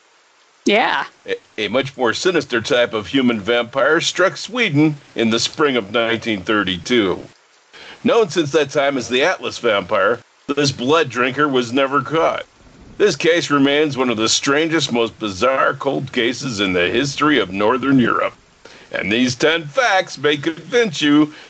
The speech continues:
Speaker 2: to sleep with the lights on.
Speaker 1: Yeah.
Speaker 2: Number ten, the crime scene. The case of the Atlas Vampire became a national sensation on May fourth, nineteen thirty-two.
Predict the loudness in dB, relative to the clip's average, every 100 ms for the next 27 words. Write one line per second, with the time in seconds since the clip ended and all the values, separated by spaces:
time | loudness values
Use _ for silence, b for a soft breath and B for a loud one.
0 | B 0 0 0 0 2 2 0 -2 2
1 | 2 4 4 2 -2 -2 2 4 4 2
2 | -2 -6 _ _ _ 0 4 4 4 4
3 | 4 4 2 0 -2 _ _ _ _ _
4 | _ -2 0 0 -4 0 2 2 2 -4
5 | -18 _ _ -6 -4 0 2 2 0 -6
6 | -10 -6 -6 -8 -18 _ _ _ _ B
7 | B B -6 0 0 0 -2 0 2 2
8 | 0 -4 -2 0 0 2 2 0 -2 0
9 | 2 2 0 0 -2 -2 -2 -2 -2 -2
10 | 0 -2 0 0 -2 0 0 2 -2 -2
11 | -6 -2 0 0 0 0 0 -2